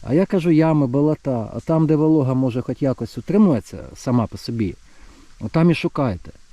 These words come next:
Низини, де, де, де були якісь водойми». От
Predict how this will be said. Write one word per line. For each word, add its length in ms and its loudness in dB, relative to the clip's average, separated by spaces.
Низини, 640 2
де, 400 -4
де, 240 -4
де 400 0
були 280 2
якісь 300 -4
водойми». 560 0
От 280 -6